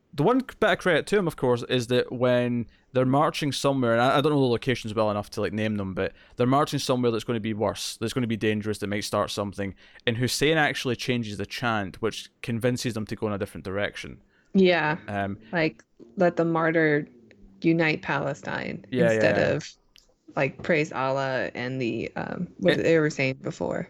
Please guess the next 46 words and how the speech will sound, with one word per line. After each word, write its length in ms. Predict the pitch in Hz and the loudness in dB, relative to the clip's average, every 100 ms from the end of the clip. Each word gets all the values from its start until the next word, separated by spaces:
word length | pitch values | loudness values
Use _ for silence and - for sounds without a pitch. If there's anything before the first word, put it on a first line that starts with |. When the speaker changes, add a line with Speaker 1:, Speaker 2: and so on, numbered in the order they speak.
| - | -4
Speaker 1:
Yeah, 320 | 139 131 123 | 2 4 2
because 280 | 127 147 160 | 0 -4 0
it, 160 | 165 151 | 0 0
it 100 | 165 | 0
felt 140 | 196 185 | 4 4
like 120 | 147 | 4
they 60 | |
were 100 | 135 | 2
going 180 | 117 120 | 2 0
to 60 | 95 | 0
war 240 | 107 101 | 2 2
before, 360 | 95 - 95 92 | 0 -6 -6 -4
essentially, 560 | - 104 92 - 82 - | -4 -6 -4 -6 -8 -8
you 60 | 107 | -6
know, 140 | 101 | -2
Speaker 2:
Yeah. 380 | 92 165 151 92 | 2 4 2 -2
Speaker 1:
for 140 | - 120 | -2 0
lack 180 | 120 | 0
of 60 | 117 | -2
a 20 | |
better 220 | 104 71 | -2 -2
term. 360 | - 117 104 98 | -2 0 0 0
And 160 | - 107 | -4 -4
he 160 | 120 117 | -2 -2
kinda 240 | 120 104 | -4 -6
convinced 280 | 113 107 - | -4 -6 -6
them, 100 | 104 | -2
"No, 80 | 107 | 0
no, 100 | 101 | 2
let's 140 | 104 | 0
go 100 | - | -2
and 80 | 101 | -6
celebrate 400 | - 104 101 104 | -2 0 0 -4
him 100 | 92 | -4
in 100 | 98 | -4
our, 140 | 101 95 - 92 | -6 -6 -8 -4
in 120 | 104 | -4
our 100 | 98 | -4
home." 240 | 107 98 | -2 0
Speaker 2:
Yeah, 180 | 151 - | 0 0
let's 200 | - 160 | -6 -6
do 400 | - 151 147 147 | 0 0 2 0
this 220 | 139 147 - | 0 -2 -2
peaceful 440 | 277 247 - 151 | -2 -2 -4 -6
thing 220 | - - | -6 -6
instead. 520 | - 180 - 175 185 | -6 -4 0 0 0